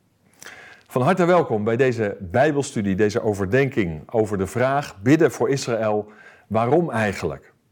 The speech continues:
Nou, ter inleiding op deze overdenking wil ik graag twee gedeelten uit de Bijbel met u lezen.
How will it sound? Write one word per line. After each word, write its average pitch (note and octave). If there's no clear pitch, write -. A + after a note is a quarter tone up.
Nou, F2+
ter C3
inleiding F#3
op D3
deze C#3
overdenking D3+
wil C3
ik B2+
graag C3
twee F#3
gedeelten B2+
uit A#2
de G2+
Bijbel A2
met G#2
u G2+
lezen. F2